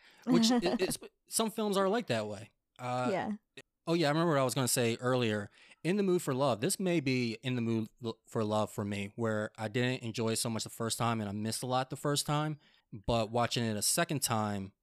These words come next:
Speaker 1: I see more of that.
Speaker 2: Mm-hmm.
Speaker 1: So, y-, actually, I may revisit this one day, especially knowing that this is a trilogy. I may watch another one. If I like it, I may go back to this one.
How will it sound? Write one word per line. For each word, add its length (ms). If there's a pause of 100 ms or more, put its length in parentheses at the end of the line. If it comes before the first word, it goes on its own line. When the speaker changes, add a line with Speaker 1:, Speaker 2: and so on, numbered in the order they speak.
(220)
Speaker 1:
I 80
see 720
more 480
of 80
that. 240 (480)
Speaker 2:
Mm-hmm. 280 (360)
Speaker 1:
So, 500 (160)
y-, 100 (260)
actually, 260
I 60
may 180
revisit 420
this 460
one 220
day, 260
especially 320
knowing 160
that 120
this 140
is 80
a 60
trilogy. 580
I 80
may 160
watch 240
another 300
one. 400 (100)
If 140
I 60
like 280
it, 60
I 80
may 180
go 120
back 220
to 100
this 220
one. 220